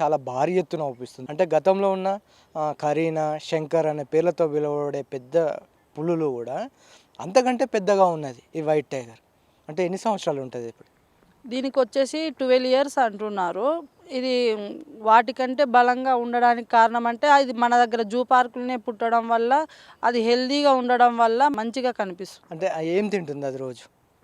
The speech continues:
Speaker 2: రోజు బీఫే తింటుందండి. సిక్స్ కేజెస్ బీఫ్, పాలు, ఎగ్స్ తింటుంది.
Speaker 1: ఏ జంతువులు వచ్చే అవకాశం ఉంది వరంగల్ జూ పార్క్కి?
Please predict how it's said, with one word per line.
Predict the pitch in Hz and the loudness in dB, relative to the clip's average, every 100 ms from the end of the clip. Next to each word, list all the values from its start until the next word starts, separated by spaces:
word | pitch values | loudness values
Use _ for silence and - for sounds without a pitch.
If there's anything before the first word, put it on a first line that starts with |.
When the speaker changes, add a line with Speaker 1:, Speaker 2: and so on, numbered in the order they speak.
| _ _ _ - - | _ _ _ -20 -8
Speaker 2:
రోజు | 233 240 262 302 | -2 0 0 -4
బీఫే | 226 254 262 302 | -6 -6 -2 -2
తింటుందండి. | 269 240 214 208 196 180 180 202 | -2 -4 -6 -8 -8 -8 -8 -10
సిక్స్ | - 240 - | -10 -14 -6
కేజెస్ | 262 240 233 214 | -2 0 0 -4
బీఫ్, | 208 233 247 - 277 240 _ 359 - _ 226 | -6 -6 -6 -8 -10 -10 _ -20 -20 _ 0
పాలు, | 208 214 240 277 302 | 2 2 0 -2 -2
ఎగ్స్ | 226 214 208 - | -4 -4 -8 -8
తింటుంది. | 233 185 175 - - 165 | -10 -10 -12 -18 -8 0
Speaker 1:
ఏ | 185 190 | 2 4
జంతువులు | 196 165 180 156 | 0 0 -2 -2
వచ్చే | - 139 | -2 -4
అవకాశం | 127 131 131 123 | -4 -8 -8 -14
ఉంది | 123 | -8
వరంగల్ | 139 147 143 | -6 -6 -6
జూ | 127 | -8
పార్క్కి? | 120 117 _ | -10 -12 _